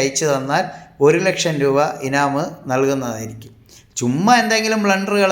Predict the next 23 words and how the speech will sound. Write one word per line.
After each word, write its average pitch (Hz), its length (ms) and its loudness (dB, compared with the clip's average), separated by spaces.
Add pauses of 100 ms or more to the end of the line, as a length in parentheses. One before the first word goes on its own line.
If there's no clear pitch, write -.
(120)
പറയരുത്. 143 380 0 (120)
ഞാൻ 165 200 4
പറഞ്ഞിട്ടുള്ളത് 147 680 -2 (440)
സുരേഷ് 165 400 2
ഗോപി 131 320 -4 (400)
കയ്യാലപ്പുറത്തെ 156 720 0 (120)
തേങ്ങ 185 260 0
പോലെയാണ്, 131 340 -4 (120)
അത് 131 160 -4
തിരുവനന്തപുരം 170 580 0
ഭാഷയിൽ 147 340 -2 (120)
ഫിഫ്റ്റി 214 360 2
ഫിഫ്റ്റി 170 320 -2
എന്നുള്ള 143 240 0 (120)
നിലയിലാണ്. 127 680 0 (400)
അതിൻ്റെ 175 220 0
പേരിൽ 185 220 2
ഒരുപാട് 185 400 2
പേര് 175 180 2
അത് 175 160 0
വെച്ച് 165 220 -2
എഴുന്നള്ളിക്കുന്നുണ്ട് 165 760 -2
കമൻസ്. 135 460 -4